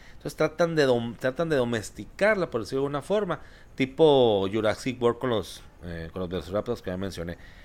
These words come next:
Entonces se, se basa en eso, y también tiene mucho de Pacific Rim, ¿por qué? Porque hay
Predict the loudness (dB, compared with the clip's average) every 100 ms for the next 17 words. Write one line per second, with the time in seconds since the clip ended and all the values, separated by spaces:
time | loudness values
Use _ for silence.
0 | -20 -10 -6 0 0 2 4 4 4 4
1 | 4 4 2 0 -2 -16 -20 -20 -10 -2
2 | 0 4 4 6 2 2 0 0 0 -2
3 | -2 -2 -2 -4 -8 -6 -4 -2 -2 -4
4 | -4 -4 -6 -2 2 2 0